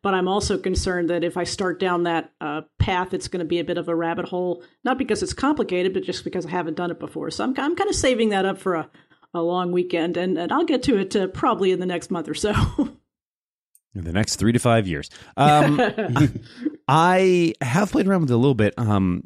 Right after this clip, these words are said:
Speaker 2: you know, I think the interesting part about passkeys is that even though it's a standard, every site seems to implement them maybe a little bit differently. So depending on where you use it, you might have a very different experience. So I've set up passkeys on, like, my Google account.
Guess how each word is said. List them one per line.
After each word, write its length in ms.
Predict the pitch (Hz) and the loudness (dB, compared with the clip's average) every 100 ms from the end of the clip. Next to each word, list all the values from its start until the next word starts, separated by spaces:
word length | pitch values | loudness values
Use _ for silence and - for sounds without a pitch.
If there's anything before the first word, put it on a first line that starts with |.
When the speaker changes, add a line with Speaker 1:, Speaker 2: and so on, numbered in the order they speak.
| - | -2
Speaker 2:
you 100 | 135 | 4
know, 160 | 127 110 - - - | 4 4 -2 -8 0
I 80 | 131 | 0
think 220 | 180 175 | 2 2
the 80 | 147 | 2
interesting 340 | 131 143 123 | 2 0 -2
part 180 | 110 107 | 2 2
about 200 | 98 92 | 2 2
passkeys 440 | 98 98 - 95 | 0 0 -2 -2
is 280 | - 98 85 | 0 0 2
that 280 | 92 87 - _ - - _ | 2 2 0 _ -20 -20 _
even 180 | 147 151 | 2 6
though 120 | 147 | 6
it's 120 | 131 101 | 4 0
a 60 | |
standard, 560 | - 107 110 127 139 131 - _ _ - | 0 2 4 4 2 -2 -6 _ _ 0
every 240 | 131 135 | 4 4
site 320 | - 131 117 | 4 2 2
seems 180 | - 131 | 4 2
to 80 | - | 2
implement 420 | - 101 117 120 139 | 0 2 4 4 2
them 200 | 131 131 | 4 4
maybe 240 | 131 131 | 4 4
a 80 | 139 | 4
little 220 | 139 135 | 4 2
bit 160 | 139 - - | 0 -2 -2
differently. 680 | 143 - 160 95 160 165 160 - | -2 2 0 2 4 2 0 -8
So 380 | - 123 104 104 - | 0 4 6 4 0
depending 360 | 117 123 123 | 2 4 6
on 120 | 123 104 | 6 6
where 160 | 107 | 8
you 100 | 107 | 8
use 280 | 98 98 101 | 6 4 4
it, 100 | 123 | 2
you 80 | 92 | 2
might 180 | 98 95 | 2 2
have 120 | 90 | 2
a 40 | |
very 220 | 82 92 82 | 2 2 2
different 240 | - 80 | 0 -2
experience. 480 | 69 - 117 76 - | -2 0 2 0 -2
So 140 | 98 | 0
I've 180 | 98 117 | 2 2
set 180 | - 127 | 0 0
up 120 | - | 2
passkeys 420 | 110 104 - 98 | 0 0 0 2
on, 220 | 92 98 | 4 4
like, 180 | 92 85 | 2 0
my 100 | 90 | 0
Google 280 | 87 95 90 | 2 4 4
account. 420 | 85 92 85 78 | 2 0 0 0